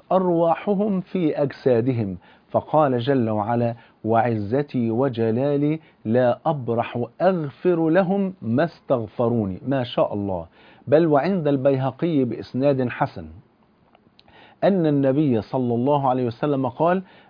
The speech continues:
"من أحب أن تسره صحيفته يوم القيامة فليكثر فيها من الاستغفار." لأن الاستغفار هيمحي له كل الذنوب اللي موجودة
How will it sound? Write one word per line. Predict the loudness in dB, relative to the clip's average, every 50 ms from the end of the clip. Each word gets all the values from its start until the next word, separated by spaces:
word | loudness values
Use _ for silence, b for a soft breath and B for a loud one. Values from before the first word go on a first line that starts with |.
| B
"من | -2 0 2 2 2 0 -2
أحب | -4 -4 -4 -2 -2 -4 -4 -4 -4 -4 -4
أن | -4 -2 -2 -2 -2 0 -2 -4 -4
تسره | -6 -6 -4 -4 -4 -4 0 0 0 0 0 0 -2 -4 -6
صحيفته | -4 -2 -2 -2 -2 -2 -2 -4 -2 -2 -2 -2 -2 -2 -2 -4 -2 -2 -2 0
يوم | 2 2 2 2 2 0 0 0
القيامة | -2 -2 -4 _ 0 2 2 2 2 2 2 2 0 -2 -2 B B B B B B _
فليكثر | -2 0 2 2 2 2 2 2 0 0 -4 -8 -2 0 0 0 0
فيها | -2 -4 -2 0 0 0 0 0 -2 -2 -2 -2 -2
من | -2 -2 -2 -2 -2
الاستغفار." | -2 -2 -4 -8 -10 -6 _ -4 -4 -4 -2 0 0 0 0 -2 -4 B B B B B B 0
لأن | 2 2 4
الاستغفار | 2 2 0 -2 -4 -8 -4 -4 -2 -2 0
هيمحي | 0 -2 -2 -2 -4 -4 -2 0 0
له | 0 0 0 0
كل | 2 2 4 4 2 0 -2
الذنوب | -2 -2 -2 0 0 0 2 2
اللي | 2 2 2
موجودة | 2 0 0 2 0 2 2 0 0